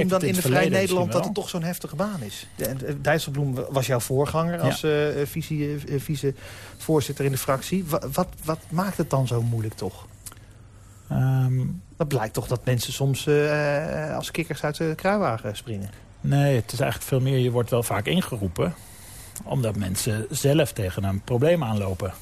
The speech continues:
Speaker 1: Ze zeggen: "Hey, ik kom er niet uit met die minister of staatssecretaris... of ik kom er niet uit met de V V D, of, ehm, hey, we komen er niet uit met de oppositie. Hoe zullen we dat aanpakken?" Dus ik zie mijn rol ook veel meer als een rol die ondersteunend is... coachend,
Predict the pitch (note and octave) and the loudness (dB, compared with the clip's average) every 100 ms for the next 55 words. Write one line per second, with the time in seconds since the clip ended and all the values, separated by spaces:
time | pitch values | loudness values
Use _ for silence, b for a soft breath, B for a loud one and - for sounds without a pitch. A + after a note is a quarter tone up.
0 | - - F#2+ G2+ A2 F2+ F2 A2 F#2+ G2 | -16 -10 -8 -4 -2 -2 -2 0 2 2
1 | G#2 A#2 G2 G2+ G2 A#2+ C3 G#2 - C#3+ | 2 2 0 0 0 0 0 -4 -2 2
2 | D3+ D3 C3+ A#2 G2 F2+ F2+ - G2 F#2+ | 2 0 -2 -2 -2 -6 -8 -4 0 2
3 | G#2 G2+ F#2+ G2 G#2 G#2+ A2+ D3 D3 F#2+ | 2 2 0 0 -2 2 4 4 4 0
4 | - - - G2 F#2+ F#2 G#2 B B B | -6 -12 -10 -4 -2 -2 -6 B B B
5 | B B - A2 A2+ G2 G#2 - G#2 G#2+ | B B -6 0 0 0 -2 0 2 4
6 | G#2+ A2+ G#2+ G#2+ A2+ B2+ A#2 B2 F3+ - | 4 4 2 0 -2 -2 -2 0 0 0
7 | G2 G2 C#3 A#2+ C3 B2+ A#2+ A#2+ D3+ E3+ | -4 -2 0 2 4 4 2 0 0 0
8 | G2+ F2+ - G2 - - A2 D3 - D#3+ | 0 -4 -8 -10 -10 -6 -4 -4 0 2
9 | D#3+ D3+ D3 C#3 C#3 C3 C3 A#2+ A2 B2 | 2 0 -2 2 2 4 2 2 0 0
10 | C3 B2 G#2+ F#2 F2+ G2+ G2+ G2+ G2+ G2+ | 4 4 4 2 -2 -2 0 0 0 0
11 | A2 G2+ G#2 F#2+ G2 - - - C3 G2+ | 0 -2 -2 -4 -4 -10 -18 -2 0 0
12 | - B2 C3 D#3 D#3 F#3+ - - - - | 0 2 4 4 2 0 -2 -10 -6 -2
13 | B2+ C3 D#3 E3+ F#3+ - | 0 0 2 2 0 -6